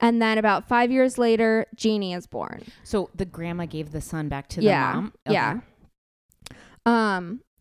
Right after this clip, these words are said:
Speaker 1: and he, he, you know, he made some good progress developmentally, but still is, you know, living in a house that's clearly not a safe space. So then Jeannie's born, and at this time, Joseph starts to, like, isolate the whole family from society. He starts to get,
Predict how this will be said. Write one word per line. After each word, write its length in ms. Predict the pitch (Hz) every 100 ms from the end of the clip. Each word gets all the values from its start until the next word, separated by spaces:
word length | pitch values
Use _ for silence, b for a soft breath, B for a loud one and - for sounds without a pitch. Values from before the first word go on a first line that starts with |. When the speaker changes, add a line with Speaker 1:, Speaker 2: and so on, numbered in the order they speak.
| _ -
Speaker 1:
and 140 | 269
he, 300 | 269 302 285
he, 240 | - 277 240
you 80 | 233
know, 120 | 233
he 100 | 240
made 220 | 233 240
some 160 | 262 262
good 140 | 247
progress 380 | 240 233 226 247
developmentally, 800 | 240 233 226 220 214 226 202 202
but 200 | 214 202
still 600 | - - 208 196 196 196 - -
is, 400 | 196 190 - -
you 100 | 208
know, 140 | 196 185
living 260 | 185 185
in 100 | 175
a 40 | 190
house 280 | 180 165
that's 200 | - 170
clearly 540 | - - 214 190 180 165
not 180 | 165 156
a 60 |
safe 260 | - 123 165
space. 560 | - - - - - - _ b b b b
So 160 | - 254
then 220 | 254 254
Jeannie's 340 | 233 262 269 254
born, 560 | 220 214 208 208 220 - b b b 226
and 400 | 220 208 202 -
at 160 | 208 220 _
this 360 | 285 359 - -
time, 580 | - 247 226 220 220 220 -
Joseph 400 | 240 233 285 269
starts 320 | - 240 -
to, 80 | 247
like, 240 | 220 202 - _ -
isolate 480 | 202 - 196 180 -
the 80 |
whole 160 | 190 190
family 360 | - 180 156 180
from 180 | 185 190
society. 640 | - - 165 107 107 98
He 120 | 208
starts 400 | - 190 - -
to 80 | 233
get, 280 | 202 190